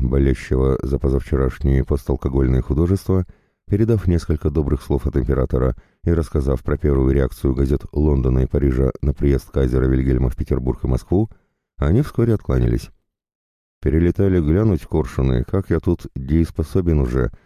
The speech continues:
или все еще в койке валяюсь, Рыдван Рыдваном. И, похоже, увиденным остались довольны. А раз так, значит, нужно готовиться к главному визиту», подумал Петрович, перебираясь в большое кресло возле окна.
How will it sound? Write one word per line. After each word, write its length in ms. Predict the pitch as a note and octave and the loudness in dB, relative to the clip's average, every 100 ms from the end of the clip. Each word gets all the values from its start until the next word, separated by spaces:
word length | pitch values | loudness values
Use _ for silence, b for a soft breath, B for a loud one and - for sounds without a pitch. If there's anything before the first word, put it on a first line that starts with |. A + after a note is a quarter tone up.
| b b | b b
или 180 | E2 F2 | 0 2
все 200 | E2 F#2+ | 2 0
еще 240 | E2+ - E2+ | 0 0 -4
в 60 | |
койке 320 | - C#2 - | 0 -2 0
валяюсь, 580 | C#2 C2+ C2+ C2 B1 - - | 0 2 2 2 0 -8 -4
Рыдван 420 | C#2 C#2 C2+ B1+ | -2 0 0 0
Рыдваном. 520 | B1+ B1+ B1+ A#1+ B1 - _ _ _ _ _ - | 0 0 0 0 -2 -6 _ _ _ _ _ -4
И, 100 | F#2+ | -2
похоже, 440 | G#2+ - C3 C3 | -2 0 2 2
увиденным 560 | B2+ G2 E2+ E2 G#2 G2+ | 2 2 2 4 4 2
остались 380 | E2+ D2+ D#2 D#2+ | 0 0 0 2
довольны. 500 | C2+ B1 B1+ C2 B1+ _ _ _ - | 0 2 2 2 -2 _ _ _ -4
А 140 | D2 | -2
раз 140 | C#2+ | -2
так, 280 | - G2 - _ _ - | -2 -6 -6 _ _ -6
значит, 460 | C2 D#2+ F#2 F2+ | -2 0 0 0
нужно 260 | F#2+ F2 F2 | 0 0 0
готовиться 520 | D#2+ - F2 E2 E2+ | 0 2 0 0 -2
к 80 | C#2+ | -2
главному 440 | C#2 E2 E2 D#2+ | 0 2 4 4
визиту», 480 | D2 C#2+ E2 - B1 _ _ _ | 2 2 0 0 -4 _ _ _
подумал 360 | - B1+ B1+ A1+ | -4 0 0 0
Петрович, 500 | - - F2+ F2 - b b - | -2 0 0 0 -4 b b -4
перебираясь 640 | D#2+ D#2 E2+ F#2 F2 D#2+ D#2 | 0 2 2 2 2 0 -4
в 100 | C2+ | -2
большое 440 | D2 C#2+ D2 C#2 | -2 0 0 0
кресло 380 | - E2 - C#2+ | 0 -2 0 -2
возле 340 | C2 B1+ C2 | 0 0 0
окна. 300 | B1+ - G#1+ | 0 -2 -4